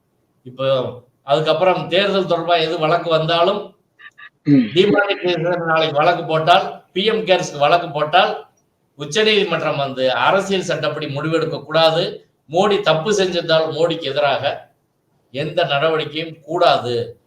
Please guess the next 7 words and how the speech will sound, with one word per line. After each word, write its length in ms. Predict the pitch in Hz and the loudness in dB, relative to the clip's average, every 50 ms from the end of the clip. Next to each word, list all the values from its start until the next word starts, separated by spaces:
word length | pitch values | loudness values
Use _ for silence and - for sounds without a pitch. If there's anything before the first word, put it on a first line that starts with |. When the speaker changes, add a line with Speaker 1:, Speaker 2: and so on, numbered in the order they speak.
| _ _ | _ _
Speaker 1:
அப்படின்னு 380 | 101 113 117 120 147 160 160 156 | -10 -10 -8 -6 -6 -6 -6 -6
சொல்லி 340 | 131 135 131 135 147 165 | -8 -10 -10 -8 -8 -6
அச்சுறுத்துவதற்காகத்தான் 1300 | 165 131 117 117 - - 175 160 - 151 139 139 131 127 127 123 123 127 127 120 - - 170 202 214 - - - - _ _ _ _ _ _ _ _ _ _ _ _ 117 | -4 -4 -6 -6 -6 -6 -8 -6 -6 -6 -4 -2 -2 -4 -4 -2 -2 0 0 0 0 2 4 4 4 2 -2 -8 -14 _ _ _ _ _ _ _ _ _ _ _ _ -8
இது 300 | 127 135 143 139 135 135 | -6 -4 -2 -2 -2 -2
வந்து 200 | 135 123 117 135 | -4 0 2 4
நேரடியா 480 | 156 151 156 156 151 160 165 165 160 165 - - _ _ _ _ _ - | 4 4 4 2 2 2 2 2 0 -2 -6 -10 _ _ _ _ _ -2
நீதித்துறையை 960 | 151 180 180 165 151 - 156 139 139 139 139 135 131 131 127 - - - | 0 0 2 0 0 -2 -2 0 0 2 2 0 0 0 -2 -6 -12 -20